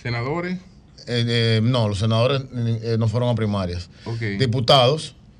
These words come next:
Speaker 2: alcaldes, los que fueron a, a primarias,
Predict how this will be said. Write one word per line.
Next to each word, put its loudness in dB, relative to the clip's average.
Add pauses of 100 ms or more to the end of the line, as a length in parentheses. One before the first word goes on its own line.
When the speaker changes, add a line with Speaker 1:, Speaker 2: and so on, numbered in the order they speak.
(320)
Speaker 2:
alcaldes, 0
los -2
que -4
fueron 0
a, -2 (280)
a -6
primarias, -2